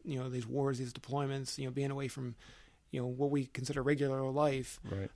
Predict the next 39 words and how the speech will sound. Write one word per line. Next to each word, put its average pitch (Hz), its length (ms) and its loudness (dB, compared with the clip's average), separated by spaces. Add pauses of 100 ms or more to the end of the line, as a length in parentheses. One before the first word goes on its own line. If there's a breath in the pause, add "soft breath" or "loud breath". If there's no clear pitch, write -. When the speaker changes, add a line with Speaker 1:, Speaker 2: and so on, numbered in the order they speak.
Speaker 1:
um, 135 440 0 (180)
you - 240 -6
know, 143 320 -2
i-, - 160 -4
it's 180 160 2
important 156 380 4
that 135 80 2
we 135 100 2
help 143 180 0
them 135 160 0
acclimate 139 560 -2
and, 131 280 -2
and, 127 380 -4 (540)
you 139 120 -4
know, 123 200 -6 (460)
calm 160 260 4
their 143 120 2
minds 135 360 -2
from 127 280 -4 (280 soft breath)
worrying 143 240 4
about 135 240 2
whether 135 240 2
they're 135 140 -2
gonna 135 160 -4
be, 131 300 -2 (180)
you 131 140 -4
know, 123 260 -6 (1200)
you 190 100 -6
know, 175 120 -10
uh, 180 160 0
you 147 100 2
know, 127 160 -2 (880 loud breath)
hurt 170 340 6 (220)
in 147 200 6
one 160 200 8
second 143 460 4
or, 135 400 2
you 147 100 0
know, 131 240 -2